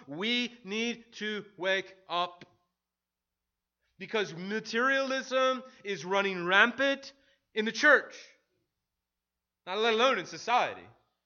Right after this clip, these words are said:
When we are captivated by the commercials we see, and we're told that that's what we need in life, we are being deceived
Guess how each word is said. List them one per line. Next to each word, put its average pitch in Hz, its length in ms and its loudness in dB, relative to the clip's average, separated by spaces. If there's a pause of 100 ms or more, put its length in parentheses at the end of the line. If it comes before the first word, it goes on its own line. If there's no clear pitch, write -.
(100)
When 175 180 -8
we 262 120 0
are 269 100 4
captivated 254 960 2 (240)
by 202 140 0
the 180 100 -4
commercials 220 800 -2
we 190 180 -10
see, 233 640 -6 (540)
and 139 100 -10
we're 247 160 0
told 254 640 8
that 175 200 -2
that's 220 240 0
what 240 140 0
we 240 120 -2
need 233 240 -2
in 202 140 -2
life, 208 580 4 (300)
we 233 180 -4
are 202 140 6
being 196 320 -4
deceived 226 880 -6